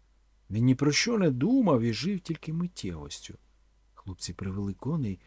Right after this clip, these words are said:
підвисили на дереві золоті персні і скакали повз них з довгими тичками.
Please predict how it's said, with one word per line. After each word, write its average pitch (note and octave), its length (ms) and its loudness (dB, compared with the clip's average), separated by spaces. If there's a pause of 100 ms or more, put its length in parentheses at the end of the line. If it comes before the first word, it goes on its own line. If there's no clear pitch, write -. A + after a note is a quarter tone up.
(260)
підвисили C3+ 600 6
на C3 100 6
дереві C#3 360 2
золоті B2 460 0
персні E3+ 520 -2
і A2 40 -2
скакали F3+ 580 -2
повз B2 300 -4
них E3+ 180 0
з A2 60 -10
довгими C3 420 -4
тичками. - 680 -8